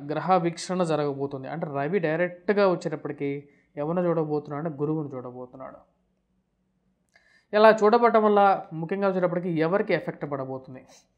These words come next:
ఎవరి, ఏ రాశుల మీద, ద్వాదశ రాశుల్లో ఎటువంటి ఎఫెక్ట్ పడబోతుంది అనేది చూడాలన్నమాట. So ఇటువంటి గ్రహస్థితి వలన ద్వాదశ రాశుల మీద ఎటువంటి ప్రభావాన్ని చూపించబోతుంది? ముఖ్యంగా చెప్పాలంటే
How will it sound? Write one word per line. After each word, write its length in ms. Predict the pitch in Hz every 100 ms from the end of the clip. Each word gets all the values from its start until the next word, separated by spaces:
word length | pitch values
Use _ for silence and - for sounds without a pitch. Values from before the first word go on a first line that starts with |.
| _ _ _ _ _ _ 165
ఎవరి, 380 | 170 190 214 202
ఏ 280 | 170 190 196
రాశుల 360 | 175 160 175 160
మీద, 160 | 160
ద్వాదశ 640 | - 143 151 170 180 180
రాశుల్లో 680 | 165 151 151 147 139 165 - - _ _ _ -
ఎటువంటి 540 | 156 196 190 175 135
ఎఫెక్ట్ 340 | 143 175 170 170 143
పడబోతుంది 680 | 139 135 131 131 131 135 _ _
అనేది 240 | 147 151 180
చూడాలన్నమాట. 640 | 160 131 127 123 127 127 - _ _ _ _ _ _ _ _ -
So 280 | 220 196 208
ఇటువంటి 380 | 190 220 214 190
గ్రహస్థితి 520 | 165 170 196 208 175
వలన 340 | 156 143 156 - _ _ _ _ _ _ _ _
ద్వాదశ 480 | 156 165 208 220 214
రాశుల 340 | 160 147 147 151
మీద 200 | 143 160
ఎటువంటి 560 | 147 156 196 202 190
ప్రభావాన్ని 680 | 175 151 147 151 147 147 165
చూపించబోతుంది? 840 | 165 135 135 131 131 131 127 - 147
ముఖ్యంగా 240 | 160 190
చెప్పాలంటే 720 | 175 160 165 156 156 196 -